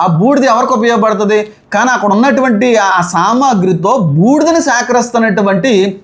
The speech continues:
ఒక విజువల్ బయటపడింది. మీరు గమనిస్తున్నారో లేదో, మళ్ళీ చెప్తున్నాను చూడండి. యూదులు మామూలు వాళ్ళు కాదు, మహాజ్ఞానులు, అందులో దేవుని యొక్క స్వకీయ జనాంగం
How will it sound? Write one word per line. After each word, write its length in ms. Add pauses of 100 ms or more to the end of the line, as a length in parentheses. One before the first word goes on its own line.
ఒక 140
విజువల్ 360
బయటపడింది. 560 (420)
మీరు 120
గమనిస్తున్నారో 680
లేదో, 300 (320)
మళ్ళీ 320
చెప్తున్నాను 360
చూడండి. 360 (540)
యూదులు 380
మామూలు 580
వాళ్ళు 140
కాదు, 320 (280)
మహాజ్ఞానులు, 1300 (360)
అందులో 400
దేవుని 540
యొక్క 260
స్వకీయ 520 (140)
జనాంగం 400